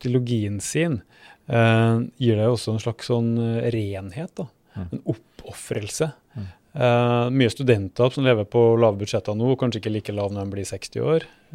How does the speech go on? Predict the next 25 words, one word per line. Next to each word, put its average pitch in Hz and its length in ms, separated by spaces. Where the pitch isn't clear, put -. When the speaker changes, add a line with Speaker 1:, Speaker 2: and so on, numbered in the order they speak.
Speaker 1:
Ehm, 120 680
men 139 360
hvordan 147 220
ser 156 240
du 135 180
i 131 80
det 131 100
mat-, 131 380
M 131 920
D 127 100
G 117 240
i - 20
det 120 80
materialet 117 480
her, 110 180
så 123 220
er 104 320
det 110 400
sånn 151 340
at 208 120
de 160 120
skiller 147 540
seg 101 240
ut - 180
på, 117 420